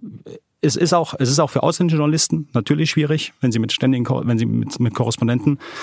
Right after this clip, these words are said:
reden, dann berichten die davon, äh, dass das lang, lang abgemachte Treffen kurzfristig abgesagt werden. Die berichten von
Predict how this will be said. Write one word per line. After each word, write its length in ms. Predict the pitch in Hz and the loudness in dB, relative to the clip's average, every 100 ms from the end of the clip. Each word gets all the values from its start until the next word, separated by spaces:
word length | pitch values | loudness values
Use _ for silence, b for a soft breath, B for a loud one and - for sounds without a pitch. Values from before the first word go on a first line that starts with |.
| B B B | B B B
reden, 440 | - 120 127 135 120 | -2 2 4 2 2
dann 200 | 123 113 | 2 2
berichten 360 | 113 120 - | 2 0 0
die 60 | 127 | 2
davon, 460 | 117 - 117 120 117 | 0 0 2 2 2
äh, 920 | 117 113 110 101 - - - 117 123 B B | 2 0 0 -2 -4 -8 -8 -6 -8 B B
dass 440 | 117 120 113 - | -8 -2 0 0
das 400 | 120 117 - - b b _ - _ | 0 0 0 -2 b b _ -20 _
lang, 260 | 135 117 135 - - 120 - | 0 2 0 -4 -6 -6 -2
lang 560 | 131 120 156 147 135 - | 0 2 2 2 0 -4
abgemachte 560 | - - 131 120 117 120 | -4 -2 2 2 0 -2
Treffen 540 | 123 131 147 139 - | 0 0 0 0 -4
kurzfristig 540 | - 131 - 123 - 123 | -4 -4 -2 -2 -2 -2
abgesagt 720 | - 135 123 127 120 113 - | -2 0 0 0 0 -4 -4
werden. 280 | 127 127 127 | 0 2 2
Die 80 | 104 | 0
berichten 380 | 107 123 - | 0 0 -2
von 260 | 110 120 117 | 0 2 0